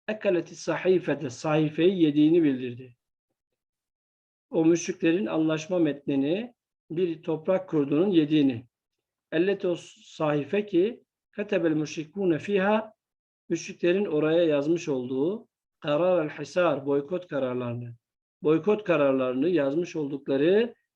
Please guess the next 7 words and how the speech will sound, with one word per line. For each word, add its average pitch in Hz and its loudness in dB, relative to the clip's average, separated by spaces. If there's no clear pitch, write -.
sayfeyi 139 -2
bir 185 4
yer 180 2
kurdunun 147 -2
yemiş 156 0
olduğunu 131 -4
bildirdi 127 -6